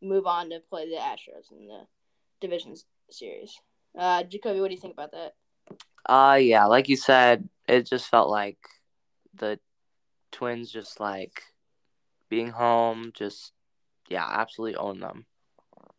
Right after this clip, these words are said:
Speaker 1: Yeah, it was really,
Speaker 2: Like
Speaker 1: it was almost like the Twins were running purely on adrenaline.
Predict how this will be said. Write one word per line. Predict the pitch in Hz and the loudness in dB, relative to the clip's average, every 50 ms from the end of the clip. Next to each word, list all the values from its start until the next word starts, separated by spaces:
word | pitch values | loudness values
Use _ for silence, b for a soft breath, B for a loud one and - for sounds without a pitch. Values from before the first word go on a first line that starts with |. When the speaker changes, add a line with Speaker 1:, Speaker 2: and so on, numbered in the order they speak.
| _ _ _ _ _ _ _ _ _ _ _ _ _ _ _ _ _ _ _ _ _ _ _ _ _ _ _ _ _ _ _ _ _ _ | _ _ _ _ _ _ _ _ _ _ _ _ _ _ _ _ _ _ _ _ _ _ _ _ _ _ _ _ _ _ _ _ _ _
Speaker 1:
Yeah, | 320 330 - - - 135 - - | -10 -10 -8 -6 -6 -6 -2 0
it | 254 277 269 | 0 0 0
was | 262 240 226 | -2 -6 -12
really, | 226 240 269 285 294 294 285 262 220 - _ _ - | -8 -4 -2 0 0 0 -2 -4 -6 -8 _ _ 0
Speaker 2:
Like | - 254 127 - | 4 4 4 4
Speaker 1:
it | 240 | 2
was | 233 240 | 0 -6
almost | 269 277 277 285 - - _ _ _ _ _ _ _ _ _ _ | -10 -10 -10 -12 -14 -18 _ _ _ _ _ _ _ _ _ _
like | 262 254 | -16 -14
the | 233 | -14
Twins | 214 | -12
were | 220 214 208 208 | -12 -12 -12 -12
running | 202 208 214 214 214 208 214 _ - - | -10 -10 -10 -10 -10 -14 -16 _ -20 -18
purely | - 240 233 233 240 254 247 | -12 -10 -8 -8 -8 -8 -10
on | 185 196 | -10 -10
adrenaline. | 202 202 202 - 185 180 180 170 151 147 139 | -10 -12 -14 -14 -16 -16 -16 -16 -18 -20 _